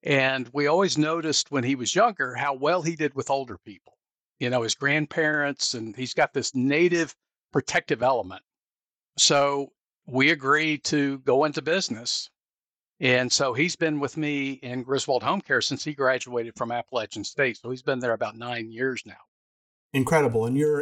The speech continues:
Speaker 2: and you're primarily an agency doing in-home care. And so just talk to us for a minute about how the business model works, how the payment model works in terms of insurance, non-insurance.
Speaker 1: The, the business model in this thing, it's, it's changing pretty dramatically. Ten years ago, we were in the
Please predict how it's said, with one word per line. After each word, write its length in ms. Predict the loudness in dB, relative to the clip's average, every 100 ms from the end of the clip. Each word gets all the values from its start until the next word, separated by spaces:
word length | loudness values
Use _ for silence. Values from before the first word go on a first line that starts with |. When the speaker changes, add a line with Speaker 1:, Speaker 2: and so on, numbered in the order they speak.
| -2
Speaker 2:
and 140 | -2
you're 100 | -2
primarily 600 | -2 -2 0 0 0 0
an 60 | 0
agency 480 | 0 0 -2 0 -2
doing 300 | -2 -4 -4
in-home 400 | -4 -2 -2 -2
care. 460 | -2 0 -2 -4
And 220 | -8 -4 0
so 560 | 2 2 2 2 -2 _ _
just 200 | -2 0
talk 180 | 2 0
to 60 | 0
us 100 | 0
for 80 |
a 60 | 0
minute 200 | 0 0
about 200 | 2 0
how 180 | 0 0
the 80 | 0
business 340 | 0 0 0
model 280 | 2 2 2
works, 420 | 2 2 2 0
how 100 | 0
the 100 | -2
payment 340 | -2 -4 -4
model 260 | -4 -2 0
works 320 | 0 -2 -4
in 80 | -8
terms 300 | -8 -6 -4
of 120 | -4
insurance, 540 | -4 -6 -6 -6 -6 -6
non-insurance. 680 | -6 -6 -10 -12 -12 -14 -20 _ -2
Speaker 1:
The, 120 | 0
the 160 | 0
business 360 | 2 2 2 2
model 300 | 2 2 0
in 100 | 0
this 140 | 0
thing, 180 | 0 -2
it's, 200 | -2 -4 -2
it's 200 | -2 -2
changing 420 | 0 2 2 0
pretty 220 | -2 -2
dramatically. 560 | -2 -2 -2 -6 -10 -6
Ten 300 | -2 0 2
years 280 | 2 0
ago, 560 | -4 0 2 2 0 -2
we 160 | -2 0
were 200 | 2 2
in 140 | 0
the 200 | -8 -14